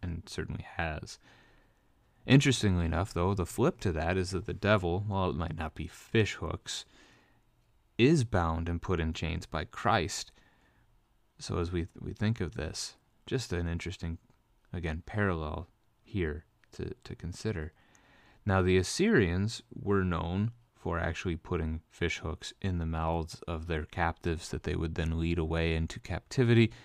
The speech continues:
a fairly grotesque practice that they had, uh, and humiliating, right? Reminding these new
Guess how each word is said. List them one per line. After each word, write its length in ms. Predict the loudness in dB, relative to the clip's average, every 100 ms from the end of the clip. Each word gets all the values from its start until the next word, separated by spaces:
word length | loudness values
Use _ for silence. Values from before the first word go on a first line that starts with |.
| -20 _ _ -8
a 300 | -4 -2 -4
fairly 400 | -4 0 2 0
grotesque 920 | -2 -2 -2 -4 -6 -2 -2 -4 -12 -20 _ _
practice 480 | -2 -2 -2 -4 -4
that 160 | -4 -4
they 200 | -2 -2
had, 360 | -2 -2 -2 -6
uh, 40 | -6
and 260 | -4 -4
humiliating, 760 | 2 4 6 6 4 2 -4 -8 -4
right? 240 | -4 -4 -6 _
Reminding 640 | -6 -2 0 2 4 4 4
these 300 | 4 2 2
new 240 | 2 0